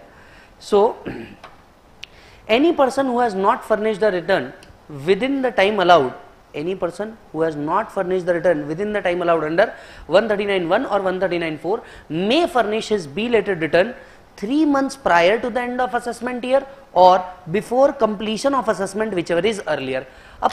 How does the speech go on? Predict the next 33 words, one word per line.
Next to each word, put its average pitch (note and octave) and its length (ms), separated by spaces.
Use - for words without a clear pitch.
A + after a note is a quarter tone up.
three C#4+ 220
months D#4+ 340
prior A#3+ 340
to D4 120
the D4 120
end B3+ 220
of C4 140
assessment B3+ 460
year A3+ 220
बोला D#3 220
है, B2+ 160
मतलब A3+ 220
क्या F#3 140
मैं A3+ 160
कह A#3+ 120
सकता B3 280
हूँ C#4 180
by G3+ 120
thirty F3+ 280
first A3+ 160
December? A3+ 400
क्या F3+ 120
मैं A#3+ 160
कह B3 100
सकता B3 220
हूँ C4+ 80
by C4 160
thirty G#3 260
first A#3 180
December A#3+ 340
of A#3+ 140
assessment A#3+ 480
year? C4 140